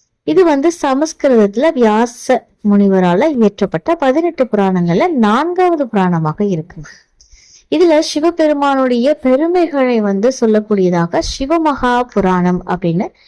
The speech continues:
தாமச புராணம் அப்படின்னும் சொல்லுவாங்க. இத படிக்க துவங்குறதுக்கு முன்னாடி, படிச்சு முடிச்சதுக்கு அப்புறமா சிவ பூஜை செய்யணும் அப்படின்னு வந்து சொல்றாங்க. சரி, இப்ப பாத்தீங்க அப்படின்னா,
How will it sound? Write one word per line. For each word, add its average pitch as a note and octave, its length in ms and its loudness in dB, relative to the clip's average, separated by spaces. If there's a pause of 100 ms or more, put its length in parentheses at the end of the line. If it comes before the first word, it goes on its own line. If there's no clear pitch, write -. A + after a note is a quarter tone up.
(300)
தாமச D#4 540 0
புராணம் G3 560 2
அப்படின்னும் F#3+ 540 -2
சொல்லுவாங்க. D#3+ 640 -4 (840)
இத D#4+ 240 0
படிக்க E4+ 520 0
துவங்குறதுக்கு C4 580 0
முன்னாடி, G3+ 480 2
படிச்சு B3+ 460 -2
முடிச்சதுக்கு G#3 500 0
அப்புறமா F#3 340 -2
சிவ D4 280 -2
பூஜை A#3 380 0 (100)
செய்யணும் F3 420 0 (120)
அப்படின்னு F3 300 -2
வந்து E3+ 320 -2
சொல்றாங்க. D#3 340 -6 (1300)
சரி, - 300 -2 (280)
இப்ப E4 340 -2
பாத்தீங்க A3+ 360 2
அப்படின்னா, G3+ 540 0